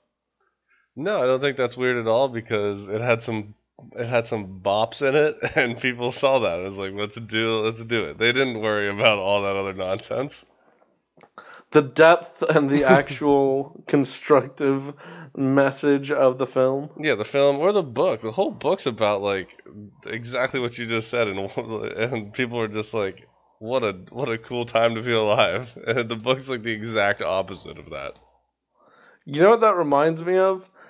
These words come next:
Speaker 2: It reminds me that apparently the, uh, the Soviets, when the movie Grapes of Wrath came out, uh, the Soviets wa-, uh, started playing it in their movie theaters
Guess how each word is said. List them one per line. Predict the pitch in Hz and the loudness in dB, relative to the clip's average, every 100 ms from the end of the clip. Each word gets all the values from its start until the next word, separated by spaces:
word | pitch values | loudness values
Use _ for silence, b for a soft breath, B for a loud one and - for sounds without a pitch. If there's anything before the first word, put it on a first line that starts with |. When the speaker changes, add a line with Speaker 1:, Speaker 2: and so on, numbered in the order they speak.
| b - | b 2
Speaker 2:
It | |
reminds | 156 156 156 175 170 | 2 4 4 4 4
me | 180 | 2
that | 160 147 | 4 4
apparently | 139 156 170 160 165 165 151 139 | 4 4 6 4 2 2 2 -2
the, | 123 135 135 | -2 2 4
uh, | 127 120 | 4 2
the | 113 117 | 0 -4
Soviets, | - 160 170 147 123 117 - - | 6 8 8 2 -2 -2 -6 -2
when | 143 | 0
the | 135 | 2
movie | 139 170 160 | 2 2 0
Grapes | 143 143 143 151 | -2 2 2 2
of | 143 127 | -6 4
Wrath | 131 143 151 | 6 6 4
came | - 170 160 | 0 2 2
out, | 165 165 180 - - b b b b - | 2 2 0 -4 -20 b b b b 2
uh, | 127 127 123 120 113 113 b b b - | 4 6 4 2 -4 -12 b b b -2
the | 120 | 0
Soviets | - 160 165 156 143 123 - - - | 8 8 8 2 0 0 -8 -14 -18
wa-, | - 131 135 135 | -4 4 4 4
uh, | 131 | 0
started | 131 - 139 131 | 0 4 4 2
playing | - 143 147 143 | 4 4 4 0
it | 139 131 123 | 0 0 0
in | 139 127 | -2 2
their | 127 | 2
movie | 123 139 165 131 | 2 0 0 -2
theaters | - 131 120 117 113 110 - | 0 0 2 0 -4 -6 -14